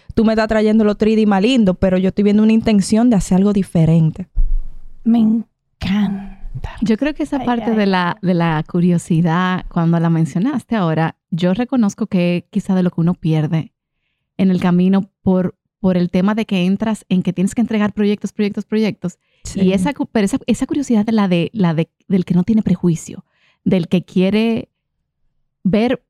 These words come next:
Speaker 3: posibilidades que, que no sabe ni siquiera si pueden existir o no, que parte de, de ese lugar,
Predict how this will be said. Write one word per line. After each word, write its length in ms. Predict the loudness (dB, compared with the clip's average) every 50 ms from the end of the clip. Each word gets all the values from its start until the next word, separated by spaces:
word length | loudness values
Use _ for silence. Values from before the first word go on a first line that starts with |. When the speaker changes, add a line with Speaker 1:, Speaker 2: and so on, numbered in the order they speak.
| _ _ -2
Speaker 3:
posibilidades 1080 | 0 0 2 2 2 2 2 2 2 2 2 2 0 0 -2 -2 -2 -4 -4 -4 -8 _ _ _ _ _ _ _ _
que, 600 | -4 -2 0 0 2 2 0 0 0 -2 -2 -4 -6 _ _ _ _ _ _ _ _ -2
que 100 | 0 2
no 140 | 2 0 0
sabe 200 | -2 -4 -4 -2
ni 100 | -2 -2
siquiera 360 | -2 -2 -2 -2 -4 -2 -2
si 100 | -2 -2
pueden 220 | 0 0 0 0
existir 460 | -2 -2 -2 -4 -4 -2 0 0 2
o 60 | 2 2
no, 220 | 2 2 0 -2
que 120 | -2 -4
parte 340 | -2 -2 -4 -4 -4 -4 -2
de, 60 | 0
de 180 | 0 2 2 2
ese 220 | 0 0 0 2
lugar, 480 | 2 4 4 2 2 0 -2 -4 -8 -14